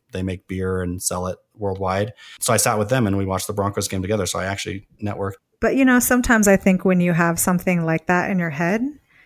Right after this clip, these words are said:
Speaker 2: even if you don't make it for, you know, if you don't plan it exactly, when the opportunity comes up, you're like, "Oh, okay,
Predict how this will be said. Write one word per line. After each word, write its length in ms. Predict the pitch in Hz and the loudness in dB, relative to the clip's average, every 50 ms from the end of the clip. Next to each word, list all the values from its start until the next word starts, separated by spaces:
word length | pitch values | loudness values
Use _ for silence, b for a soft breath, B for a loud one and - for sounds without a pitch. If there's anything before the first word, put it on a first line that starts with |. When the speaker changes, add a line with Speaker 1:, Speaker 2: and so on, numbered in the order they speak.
| b b b b b b - | b b b b b b 0
Speaker 2:
even 300 | 233 226 202 214 202 196 | 2 4 6 8 8 8
if 180 | 196 190 - | 6 4 0
you 60 | - | -4
don't 380 | 185 160 180 175 175 180 - - | -2 0 2 2 2 0 0 0
make 280 | 180 190 180 170 165 - | 2 4 4 6 6 6
it 300 | 185 180 - - - - | 6 6 4 0 -6 -4
for, 260 | - - 190 185 - _ - | 0 2 2 2 2 _ 2
you 120 | 202 196 | 4 6
know, 200 | 185 170 165 160 | 6 8 8 6
if 100 | 165 - | 6 6
you 60 | - 185 | 6 4
don't 160 | 175 175 180 | 4 6 6
plan 300 | - - 190 185 180 180 | 6 6 6 6 4 4
it 100 | 180 170 | 4 2
exactly, 640 | 170 160 - - 160 156 156 - - 202 202 202 208 | 0 0 0 0 2 2 0 0 2 4 4 6 4
when 360 | 202 202 196 185 185 190 185 | 4 2 0 0 2 4 4
the 60 | 175 - | 4 2
opportunity 520 | - 160 - 165 - - 180 180 190 214 | 2 0 0 -2 -2 -2 -2 0 0 0
comes 260 | - 202 214 208 202 | 2 2 2 2 4
up, 180 | 208 202 190 - | 2 2 2 2
you're 120 | 190 180 | 0 0
like, 200 | 170 170 170 - - | 0 0 -2 -2 -2
"Oh, 260 | - 311 285 180 165 147 - - _ _ _ - | 0 0 2 2 0 -2 -4 -8 _ _ _ -12
okay, 260 | 226 - 277 247 | -6 -2 0 2